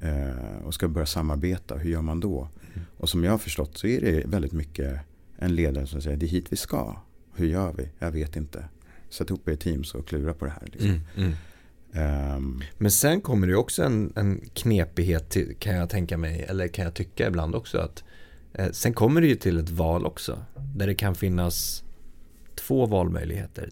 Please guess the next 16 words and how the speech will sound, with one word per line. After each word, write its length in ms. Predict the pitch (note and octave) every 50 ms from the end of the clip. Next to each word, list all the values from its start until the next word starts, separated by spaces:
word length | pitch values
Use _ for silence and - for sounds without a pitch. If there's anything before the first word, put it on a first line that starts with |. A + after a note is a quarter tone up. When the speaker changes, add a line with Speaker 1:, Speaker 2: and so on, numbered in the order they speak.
| -
Speaker 2:
tre, 220 | - - F#2+ E2 D2
Speaker 1:
Mm. 120 | C#2 - -
Speaker 2:
fyra, 400 | - - A2 F#2+ F2+ F#2 F2 -
fem 460 | - - - - - E2 D#2+ G#2+ A2+ - - - - - - - -
fantastiska 960 | - - - G#2+ F#2+ - - B2+ A#2+ - - F#2 E2+ - - - F2 E2+ F2
alternativ 840 | - F#2 G2+ F#2 - F#2+ G2 F#2+ - - E3 B2 - E2+ - A#2+ A#2 - - - - - - - - -
på 220 | - - F#2+ F2 F2+
vägen 340 | F2+ F2 E2 F2 E2+ F2 F2
framåt, 520 | - B2 B2 - - - - - - -
Speaker 1:
Mm. 240 | G2+ G2 F2 D2+ D2 D2
Speaker 2:
som 200 | - - - G2
kan 160 | F#2 - F#2+ F2+
ta 260 | - - G2 F#2+ F2+ F2
oss 260 | F2 - - - - - - - - - - -
mot 260 | - G2+ G2 F#2+ F#2 -
samma 460 | - G#2 F#2+ F#2+ G2+ G2 F#2 F2+